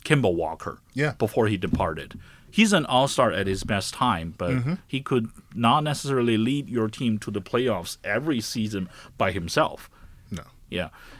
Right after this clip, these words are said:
Speaker 1: I think what I heard, when I heard the Hornets name being mentioned the most was a big contract given to the player who doesn't deserve it.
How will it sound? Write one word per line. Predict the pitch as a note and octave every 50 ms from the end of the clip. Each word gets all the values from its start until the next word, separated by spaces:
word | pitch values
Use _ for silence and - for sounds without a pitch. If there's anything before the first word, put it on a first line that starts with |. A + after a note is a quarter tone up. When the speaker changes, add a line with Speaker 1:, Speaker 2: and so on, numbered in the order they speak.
| - - - -
Speaker 1:
I | - E3+
think | F3 - - C#4+ D4 C#4+ A#3 - - - - - - - - -
what | - B2 B2+ C#3 - -
I | A2 A#2 C#3+ F3+
heard, | F3+ - - - F3 -
when | - C3+ C#3 C#3 C#3+ D3 - -
I | C3 D3 E3+
heard | E3 - - F3+ E3+ D#3 D3+ - -
the | - -
Hornets | - - D3+ D#3+ D3+ C3+ A#2+ - -
name | C#3+ C#3 B2 A2 G#2
being | G2+ A2+ A#2 A2+ G#2+ G#2
mentioned | G#2+ A2+ B2 - - G#2 F#2
the | F#2+ F#2
most | F#2+ G#2+ B2+ E3 D#3+ A2+ G#2+ G#2 - - - - - - - - - -
was | - G2 G#2+ A2 G#2+ G2+ G2 G2 G2 G2+ - - - - - - - - - - - - - - - - - - - - - - - - -
a | C3+
big | B2 E3 F3+ D#3 C3+
contract | - - D3+ C#3+ C#3 C#3 C3+ - - A2 F#2 F2 F2+ - - -
given | - B2 B2 A#2+ A2+ G#2+ G2+ G2 G2 G2 -
to | - - - - A#2 G#2+ G#2 G2 F#2+ F#2+ F#2 F2+ - _ - - -
the | - G2+
player | - - - G#2+ G#2 G2 F#2+ F#2
who | - G2
doesn't | F2 G2 F#2+ F#2 F#2 F2
deserve | F2 E2+ E2+ E2+ D#2+ D#2 D2 D2+
it. | - -